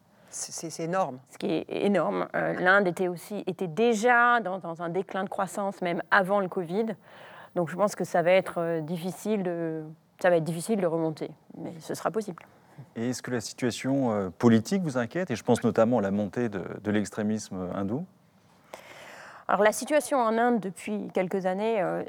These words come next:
Speaker 2: sur le plan économique et politique, sont en quelque sorte, euh, liées, euh, l'une avec l'autre, euh, où le, le Premier ministre, euh, avait été élu s-, plutôt sur un programme économique, mais le programme économique n'ayant pas décollé aussi bien qu'il l'espérait,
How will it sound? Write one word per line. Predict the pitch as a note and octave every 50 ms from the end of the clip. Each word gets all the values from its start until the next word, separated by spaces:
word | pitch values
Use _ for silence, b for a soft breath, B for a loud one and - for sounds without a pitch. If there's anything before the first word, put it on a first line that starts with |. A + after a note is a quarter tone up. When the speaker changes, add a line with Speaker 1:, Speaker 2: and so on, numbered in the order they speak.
| D#3+ E3 E3
Speaker 2:
sur | - - - G3+ F#3
le | F#3 F#3+ F#3
plan | - - G#3 G3+ G3+ G3
économique | - F3+ E3 - G3 G3 G3 G3+ G3+ G#3 G#3+ -
et | F3
politique, | D3+ - F3+ E3+ F3 E3+ - - A3 G3+
sont | - - E3+ D#3+ D#3+ - - -
en | - E3
quelque | D#3+ - F3 D#3+ - F#3
sorte, | E3 - G3 F3 - - -
euh, | E3+ E3 E3 E3 E3 E3 E3 E3 D#3+ D3 B B B B -
liées, | F3+ F3 F3+ F3+ F#3 G3+ B3 E4 E4 _ - - -
euh, | E3+ E3+
l'une | D#3 D#3+ E3+ F3+ F3+
avec | E3 D#3 E3+ D#3 -
l'autre, | F3 G3+ A#3+ C4+ C4+ - - - B B B B B B B B B B B -
euh, | F3 F3 E3+ - -
où | - - G3 G#3 A3 A3+ G3 D#3+
le, | D#3+ D#3+ E3 D#3+ D#3+
le | D#3+ E3+ E3
Premier | D#3 - - F#3 F3+ F3+
ministre, | F3+ F#3 F#3+ G3+ G3+ - - - -
euh, | F#3 E3 E3 E3 E3 E3 E3+ - -
avait | - F3 E3 E3+ F3+ F3 F3+
été | F3 - G3+ G3 G3+
élu | G3+ G3 A3 A3+
s-, | A3+ - - - -
plutôt | - - B3 C4 B3 C#4+ C#4+ C4
sur | - - G3+
un | G#3+ G3+
programme | - - G#3+ G3+ F3+ F#3+ G#3+ G3+ G3+ G3 F3 D#3+ -
économique, | - G3+ E3+ G#3+ G3+ G3 F#3+ F#3+ G#3+ C#4 F4+ - - - _ _ _ _ _ _ _ _ _ _ -
mais | F#3 G3+ G#3+
le | G#3+ G#3+
programme | F#3 - A3 G#3+ A3+ G#3+
économique | G3 - G3+ G3 G3+ G3+ G#3+ A3 G3+ F#3
n'ayant | F#3 F3+ F3 F3 F3 E3
pas | - G#3
décollé | G3 F#3 F#3+ - - G3+ G3+ G3 G#3 G3
aussi | F3 - - F3
bien | E3 F3+ F#3 F3
qu'il | - E3+ D#3+
l'espérait, | E3 D#3+ - - F3 E3+ F3 F#3 A3 B3 C4